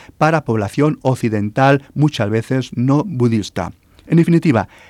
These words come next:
literatura budista donde apenas se habla de Buda, o a veces más, a veces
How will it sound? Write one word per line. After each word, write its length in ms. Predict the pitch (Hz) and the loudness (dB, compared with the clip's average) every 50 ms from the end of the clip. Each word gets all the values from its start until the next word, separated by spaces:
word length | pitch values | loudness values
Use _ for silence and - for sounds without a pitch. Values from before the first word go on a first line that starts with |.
| _ _ | _ _
literatura 640 | - 165 160 - 160 170 160 - 190 185 185 175 160 - | -4 -2 -2 0 0 0 0 2 2 2 2 0 0 -4
budista 640 | 143 127 131 139 139 151 143 - - - 151 143 139 - _ _ _ - | -2 0 2 2 2 2 2 0 -2 -2 -2 -2 -2 -4 _ _ _ -4
donde 440 | 139 139 143 143 143 135 131 139 | 0 2 2 2 2 0 0 -2
apenas 680 | 135 135 - _ - 196 202 202 185 185 190 185 185 175 | -2 -2 -4 _ -2 0 0 2 0 0 0 -2 -2 -4
se 260 | - - - 127 117 127 | -6 -6 -4 -2 -2 0
habla 360 | 143 156 151 127 110 101 104 | 0 0 0 0 -2 -2 -2
de 180 | 107 139 147 | 0 0 0
Buda, 480 | 139 135 139 135 131 127 139 147 156 151 _ _ _ _ _ - | 2 2 2 2 4 2 2 0 -2 -4 _ _ _ _ _ -4
o 140 | - 139 | 0 0
a 80 | 135 127 | 2 2
veces 440 | 139 170 165 - 139 117 107 - - | 2 2 0 0 -2 -2 -2 -2 -2
más, 520 | 120 135 151 165 170 170 185 196 - - _ _ _ _ - | -2 0 2 4 4 4 2 0 -2 -8 _ _ _ _ -4
a 100 | 123 117 | -2 -2
veces 500 | 123 127 123 - - 113 104 - - - | -2 -2 -2 -2 0 -2 -2 -2 -4 -10